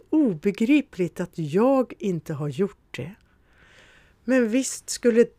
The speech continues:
det vara helt underbart om vi nynnade tillsammans. Och naturligtvis behöver du inte nynna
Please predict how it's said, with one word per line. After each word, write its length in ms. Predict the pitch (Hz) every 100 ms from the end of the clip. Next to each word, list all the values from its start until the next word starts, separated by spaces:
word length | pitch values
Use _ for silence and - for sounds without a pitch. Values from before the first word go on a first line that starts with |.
| _
det 300 | 254 220 175
vara 280 | 156 160 139 - - -
helt 500 | 233 208 156 - - _
underbart 1000 | - 196 151 139 147 - 175 156 - - _ - - -
om 340 | - 208 175 165
vi 340 | 208 233 190
nynnade 1120 | 165 170 185 208 208 165 151 156 156 135 151 - _ _
tillsammans. 1300 | - - - - 196 190 135 147 - - - - - _ _ _ _ _ _ _ _ _ _ _ _ -
Och 140 | 226
naturligtvis 1200 | 196 175 - - 202 262 156 160 - 165 190 - -
behöver 440 | 151 180 208 175
du 120 | 160
inte 240 | 151 - 143
nynna 720 | 156 170 180 147 139 143